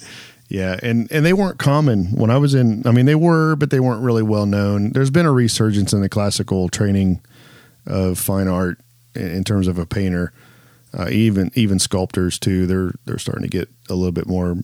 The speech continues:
back to the way they were, but you know, it's, it's, things are changing. I mean, it was twenty years ago, thirty, thirty <laughs> years ago, maybe. So,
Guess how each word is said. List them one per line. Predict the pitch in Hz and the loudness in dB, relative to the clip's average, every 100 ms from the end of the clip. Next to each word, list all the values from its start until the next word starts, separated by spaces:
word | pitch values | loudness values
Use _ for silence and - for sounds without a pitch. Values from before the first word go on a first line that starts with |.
| - | -8
back | - 90 87 | -6 -6 -6
to | 95 | -6
the | |
way | 90 87 | -6 -4
they | 87 | -4
were, | 90 90 87 | -4 -4 -4
but | 82 - - - - - - _ _ | -6 -10 -18 -20 -20 -20 -20 _ _
you | - 92 | -6 -2
know, | 87 | -2
it's, | 90 - - - _ _ _ - - | -2 -2 -6 -8 _ _ _ -12 -6
it's, | 110 - _ - | -6 -8 _ -4
things | 127 123 | 2 2
are | 113 | 2
changing. | - 113 104 90 87 - 101 | 2 2 2 0 -4 -6 -4
I | |
mean, | 101 | -2
it | |
was | 98 | -2
twenty | - 107 104 | 0 0 2
years | 101 98 | 2 0
ago, | 98 98 98 | 0 -2 -2
thirty, | - 98 95 92 - - | -4 -4 -2 -4 -8 -12
thirty | 104 95 | -6 -4
<laughs> | 80 - | -2 0
years | 120 - | 2 2
ago, | 101 92 | 0 0
maybe. | 90 90 95 - - - - - _ | -2 -2 -4 -8 -18 -20 -20 -20 _
So, | - - 82 85 | -18 -12 -10 -10